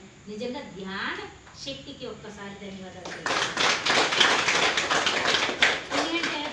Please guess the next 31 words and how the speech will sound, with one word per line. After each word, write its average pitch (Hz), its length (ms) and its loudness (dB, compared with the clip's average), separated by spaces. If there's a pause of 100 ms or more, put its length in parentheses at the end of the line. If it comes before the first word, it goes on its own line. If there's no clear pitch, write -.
ప్రతి 320 320 -6
ఒక్కరం 330 460 -8
ఇక్కడ 320 300 -10
మహాసముద్రం 269 880 -6
మనం 269 160 -6
చూస్తున్నాం, 269 500 -8 (120)
పిఎంసి 269 420 -10
ద్వారా, 254 280 -8
YouTube 262 540 -10
ద్వారా 262 320 -4 (480)
ఇలా 226 180 -8
టచ్ - 420 -8
చేస్తే 359 360 -4 (480)
ఇంకా 247 260 -4
వాళ్ళ 226 280 -2
జీవిత 269 420 -6
అనుభవం 294 480 -2
ఇంకా 277 240 -4
మనం 233 300 -6
వినగలి 294 420 -4
ఓపిక 330 360 -4
ఉండాలి 330 280 -2
కానీ 330 280 -4
వస్తూనే 330 800 -4
ఉంటుంది. 233 380 -8 (380)
ఎందుకంటే 466 300 -6
అన్ని 392 360 -6
ఆనందాలు 427 480 -2
పొందుతున్నారు. 302 680 -8 (720)
ధ్యానం 233 380 -6
ద్వారా 247 300 -4